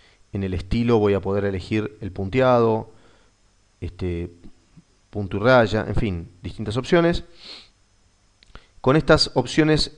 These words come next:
eh, con estas opciones que están aquí abajo, siempre fíjense que tienen que estar seleccionados para que estén activos los,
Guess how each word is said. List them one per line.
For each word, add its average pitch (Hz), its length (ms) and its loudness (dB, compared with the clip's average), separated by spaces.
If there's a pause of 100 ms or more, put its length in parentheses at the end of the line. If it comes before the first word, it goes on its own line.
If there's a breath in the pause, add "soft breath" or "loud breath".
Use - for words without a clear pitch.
eh, 101 880 -2 (600)
con 113 160 -2
estas 127 220 -2
opciones 135 320 -2
que 113 80 -6
están 120 180 -2
aquí 113 180 -4
abajo, 139 420 2 (220 soft breath)
siempre 147 300 -2
fíjense 147 420 0
que 139 100 2
tienen 143 200 -2
que 139 60 -4
estar 139 160 0
seleccionados 131 600 0
para 113 160 0
que 98 60 -4
estén 110 180 -4
activos 110 420 -4
los, 90 320 -6